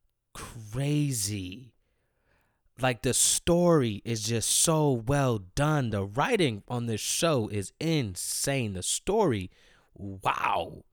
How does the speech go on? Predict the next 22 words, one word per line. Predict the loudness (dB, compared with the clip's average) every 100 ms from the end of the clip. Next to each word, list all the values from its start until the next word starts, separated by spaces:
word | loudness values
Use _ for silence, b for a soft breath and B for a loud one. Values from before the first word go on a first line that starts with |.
| _ _ b b b
It's | -10
filmed | 2 4 4 4
out | 4
here | 4 2
in | 2
Jersey | 2 0 0
City, | -2 -2 -2
which | -4
I | -6
think | -6 -6
is | -6
dope. | -6 -2 -2 -4 -6
They | -4
got | -4
a | -4
lot | -6 -4 -2 -2
of | -6 -4
dope | -2 -2 -2
shots | -2 -2 -4 -6
of | -8
the | -4
city, | -2 -2 -2 -2 -6